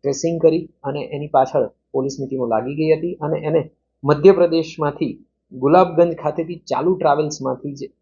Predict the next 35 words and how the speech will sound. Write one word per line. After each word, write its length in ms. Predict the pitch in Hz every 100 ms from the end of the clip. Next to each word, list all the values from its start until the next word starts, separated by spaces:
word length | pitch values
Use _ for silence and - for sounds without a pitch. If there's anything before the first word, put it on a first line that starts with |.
| -
ત્યાં 180 | 139
આગળથી 260 | 131 135 131
પોલીસે 380 | 127 120 123 120
પકડી 300 | - 135 151
પાડેલો 340 | 156 170 185
હતો. 240 | 180 202 - _ 131
નજીકના 300 | 135 143 151
પોલીસ 260 | 147 160
સ્ટેશન 300 | 160 160 170
લઈ, 320 | 165 175 - - 151
લઈ 180 | 147 151
જઈને 220 | 170 165
એની 160 | 147
પૂછપરછ 400 | 139 160 160 170 170
કરવામાં 360 | - 165 165 175
આવી 180 | 175 175
અને 180 | 147 135
એની 140 | 160
પાસેથી 460 | 156 143 156 160 151
આ 120 | 143
જે 140 | 147
ચૌદ 320 | 151 147 151
લાખ 140 | 156 160
સિત્તેર 340 | - - 156
હજાર 220 | 151 156
પૈકીના 720 | 156 151 - 143 139 151 156 156 _ _ _ _ _
છ 120 | - 175
લાખ 340 | 196 190 190
છ્યાસી 460 | - 160 143 175 165
હજાર 280 | 165 165 -
એકસો 300 | 143 - 160
રૂપિયાની 380 | 139 147 139 120
રિકવરી 340 | 113 135 139
કરવામાં 400 | 135 147 156 156
આવી. 140 | 151